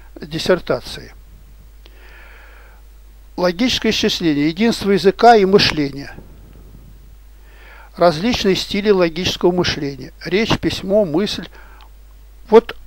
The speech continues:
здесь я скажу следующее, что на чём основано, что, что надо механизировать.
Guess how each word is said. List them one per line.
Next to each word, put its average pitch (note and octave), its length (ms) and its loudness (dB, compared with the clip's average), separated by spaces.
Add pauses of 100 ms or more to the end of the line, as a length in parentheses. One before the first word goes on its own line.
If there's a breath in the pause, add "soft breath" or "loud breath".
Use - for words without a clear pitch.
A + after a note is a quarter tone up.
(180)
здесь F3+ 360 -2
я F#3+ 120 6
скажу F3 400 4
следующее, D3 580 -2
что - 300 4 (480 loud breath)
на F3+ 120 4
чём G#3 300 4
основано, D#3+ 600 4 (360)
что, - 340 4 (460)
что - 260 4
надо F#3 280 4
механизировать. E3 960 -2